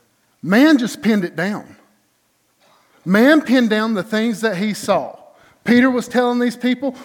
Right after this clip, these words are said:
"We are just writing to what we have saw of you." The one illustration he uses is the Mount of Transfiguration. When they go up to the mountain, the Spirit of God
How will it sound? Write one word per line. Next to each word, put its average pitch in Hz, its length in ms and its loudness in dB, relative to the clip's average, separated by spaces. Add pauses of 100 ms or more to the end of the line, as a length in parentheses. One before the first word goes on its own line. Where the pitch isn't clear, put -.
"We 262 220 4
are 254 100 -2
just 262 340 -4
writing 262 380 0
to 214 100 -12
what 240 520 -6
we 240 340 0
have 226 160 -4
saw 202 280 -2
of 151 120 -10
you." 123 140 -14 (260)
The 202 80 -10
one 226 240 0
illustration 247 800 -4
he 247 120 -2
uses 269 500 -2 (280)
is 262 440 2 (500)
the 220 80 -4
Mount 247 240 0
of - 60 -10
Transfiguration. 262 1080 -4 (360)
When 185 160 0
they 226 140 2
go 214 240 -2
up 220 180 -8
to 214 100 -12
the 165 100 -10
mountain, 240 680 -6 (760)
the 147 80 -8
Spirit 247 520 0
of 131 240 -6
God 208 500 0